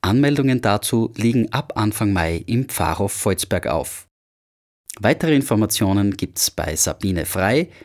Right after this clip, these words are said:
unter null sechs sieben sechs, acht sieben vier zwei, sechs fünf fünf eins oder schreibt eine Mail an sabine punkt frei at graz minus seckau punkt a t.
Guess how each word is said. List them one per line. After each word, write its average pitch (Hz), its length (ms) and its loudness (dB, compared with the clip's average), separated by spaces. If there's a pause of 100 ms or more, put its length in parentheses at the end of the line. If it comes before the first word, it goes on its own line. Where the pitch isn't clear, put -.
unter 87 440 -2
null 117 440 0
sechs - 500 -4
sieben 78 220 -4
sechs, - 560 0 (200)
acht - 300 -4
sieben 101 440 0
vier 87 360 -6
zwei, 104 540 0 (380)
sechs - 440 -2
fünf 120 580 -4 (120)
fünf - 380 -2
eins - 580 -4
oder 165 480 0
schreibt - 340 -4
eine 85 140 -2
Mail 127 300 2
an 120 340 2 (280)
sabine 147 520 2
punkt - 440 -6
frei 98 460 0 (200)
at 151 280 -2 (200)
graz 90 540 0
minus 117 480 0
seckau 85 560 -2
punkt - 500 -6
a 110 80 0
t. - 380 -4